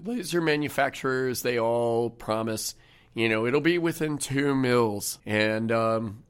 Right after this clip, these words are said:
uh, but what, honestly, it's not within two mils. Um, if you do one scan on its own with no other process, yes,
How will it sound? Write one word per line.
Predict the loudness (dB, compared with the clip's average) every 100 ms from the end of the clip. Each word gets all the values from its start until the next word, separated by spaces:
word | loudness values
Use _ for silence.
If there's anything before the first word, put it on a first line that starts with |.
| -20 -8
uh, | -4 -4
but | 0 2 2
what, | 2 2 4 0 -8 -20 -20 -20 _ 0
honestly, | 2 2 0 -2 -2 -4 -10 -16 _ _ _ _ _ _ -4
it's | -4 0
not | -2 0 -2
within | -4 -4 -4
two | -6 -8
mils. | -8 -14 -14 -16 -16 _ _
Um, | -2 -2 0 -4 -8
if | -4 -4 -2
you | -2
do | -2
one | -2 0 -2 -2
scan | -4 -6 -6 -4 -4 -6 -8
on | -2 0 0
its | -2 -2
own | 0 0 0 -2 -6 -10 _ _ _ _ _
with | 0 0 0 -2
no | 2 2 4
other | 2 0
process, | -4 -6 -6 -8 -10 -10 -10 -10 -12 -14 _ _ _ _ _ _ _
yes, | -14 -6 0 0 0 -8 -14 -14 -16